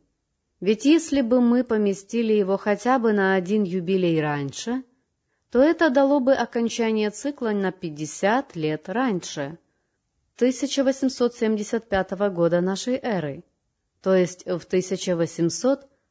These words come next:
двадцать пятом году. Бесспорно, никакого начала юбилейного века реституции в этом году не было. Так, убедившись, что последний образный юбилей, от которого считается великий цикл —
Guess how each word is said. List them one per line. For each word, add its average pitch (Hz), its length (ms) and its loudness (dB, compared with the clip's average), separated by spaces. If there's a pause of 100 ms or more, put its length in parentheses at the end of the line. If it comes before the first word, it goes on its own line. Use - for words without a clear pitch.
двадцать 175 600 0
пятом 180 460 -2
году. 220 420 0 (760)
Бесспорно, 233 840 0 (380)
никакого 285 800 4
начала 190 580 2
юбилейного 165 880 0
века 240 380 0
реституции 220 1040 -2 (240)
в 170 220 -6
этом 214 460 2
году 170 560 2 (260)
не 185 300 2
было. 135 360 -6 (920)
Так, 285 300 0
убедившись, 170 880 -2 (220)
что - 200 -4
последний 269 720 4
образный 170 560 2
юбилей, 180 440 2
от 151 120 -6
которого 175 640 0
считается 170 720 -2
великий 156 480 -2
цикл — 175 540 -4